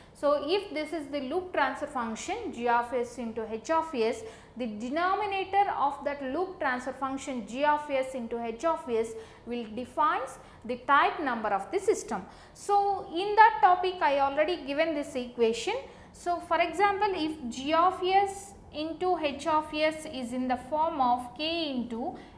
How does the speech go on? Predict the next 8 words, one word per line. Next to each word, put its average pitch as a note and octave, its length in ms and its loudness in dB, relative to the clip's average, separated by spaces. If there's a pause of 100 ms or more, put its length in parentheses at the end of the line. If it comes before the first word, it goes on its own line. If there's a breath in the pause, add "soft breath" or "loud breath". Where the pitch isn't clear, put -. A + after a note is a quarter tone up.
S C#4 260 -4
plus F4+ 380 -4
Z A3+ 300 -2
one, A#3+ 300 0 (340 loud breath)
S B3 280 -6
plus D#4+ 200 0 (120)
Z A3+ 240 -4 (160)
two A#3+ 320 -6